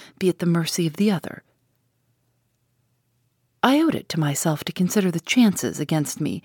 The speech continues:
before I confronted them. I owed it to my wife to do all that lay in my power to lessen the risk.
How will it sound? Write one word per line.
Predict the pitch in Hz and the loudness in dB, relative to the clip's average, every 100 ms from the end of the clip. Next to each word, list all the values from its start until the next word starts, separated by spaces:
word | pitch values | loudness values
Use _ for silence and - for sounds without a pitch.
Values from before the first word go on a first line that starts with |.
| - - | -14 -6
before | 196 - 202 196 | -4 0 2 2
I | |
confronted | 196 - 196 - 254 202 135 | 0 2 0 4 2 2 -2
them. | - - - _ _ _ _ _ _ _ _ | -6 -8 -12 _ _ _ _ _ _ _ _
I | 202 214 | 6 8
owed | 190 | 6
it | - | 2
to | 175 | 0
my | 165 | 0
wife | 165 226 156 147 - | 2 0 0 -6 -12
to | - | 4
do | 180 | 6
all | 190 190 | 6 4
that | 165 | 2
lay | 170 180 | 2 2
in | 165 | 2
my | 160 156 | 0 -2
power | - 220 120 85 - - _ - | -2 -2 -2 -4 -12 -20 _ -6
to | 160 | -2
lessen | 185 180 156 139 | -2 -2 0 0
the | 147 | 0
risk. | 196 - - - - | -4 -4 -8 -8 -12